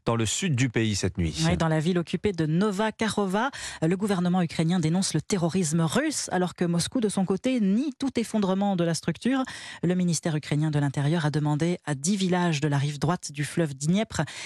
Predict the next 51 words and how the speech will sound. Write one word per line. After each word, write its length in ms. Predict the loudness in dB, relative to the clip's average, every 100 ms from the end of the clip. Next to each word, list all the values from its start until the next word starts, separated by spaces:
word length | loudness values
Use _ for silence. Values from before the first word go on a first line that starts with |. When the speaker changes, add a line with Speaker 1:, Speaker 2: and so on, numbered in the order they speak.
| -6
Speaker 2:
et 80 | -2
certains 320 | 0 0 -2
quartiers 440 | -2 -2 -2 -2 0
de 100 | 0
la 80 | 2
ville 200 | 0 0
de 120 | 0
Kherson 400 | 0 0 0 0 -2 -8 -8
de 140 | -2 0
rassembler 600 | 2 0 0 0 -2 0
leurs 220 | -2 0
affaires 280 | 0 0 0
en 60 | 0
prévision 360 | -2 -2 -2
d'inondations. 560 | 0 0 0 0 0 0
Speaker 1:
Oui, 120 | 2
les 100 | 2
Russes 320 | 2 0 0
ne 140 | 0 0
pourront 500 | 0 0 2 0 0
pas 380 | 2 0 0
arrêter 340 | 0 -2 0 0
l'Ukraine 400 | 0 0 0 0
avec 240 | 0 0
de 140 | 0 2
l'eau, 320 | 2 2 2
des 160 | 2
missiles 400 | 2 2 0 0
ou 80 | 0
quoi 160 | 0 -2
que 60 |
ce 80 | 0
soit 240 | 0 0 0
d'autre, 540 | 0 -2 0 0 2
dit 280 | 0 0 2
le 240 | 2 2
président 600 | 2 2 2 2 2 0 0
ukrainien 440 | -2 2 2 2
ce 120 | 2
matin. 280 | 0 0 2
Speaker 2:
Volodymyr 460 | 2 2 0 0 2
Zelensky 380 | 2 0 0 -2
qui 140 | 0
revendique 540 | 0 2 0 0 -2 -2
des 160 | -2
gains 280 | 0 0 2
de 120 | 0
territoire 760 | 0 -2 -2 -2 0 0 -2 -2
près 200 | -2 0
de 160 | 0
Bakhmout. 640 | -2 -4 -2 0 0 0